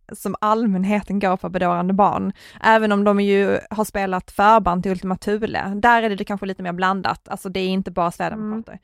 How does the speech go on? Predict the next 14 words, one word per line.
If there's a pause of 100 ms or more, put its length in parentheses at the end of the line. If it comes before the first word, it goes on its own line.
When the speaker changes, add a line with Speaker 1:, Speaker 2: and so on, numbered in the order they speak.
(120)
Speaker 1:
Men
bedårande
barn
är
ju
en
sverigedemokratisk
produkt. (180)
Det
får
man
ju
ändå
säga.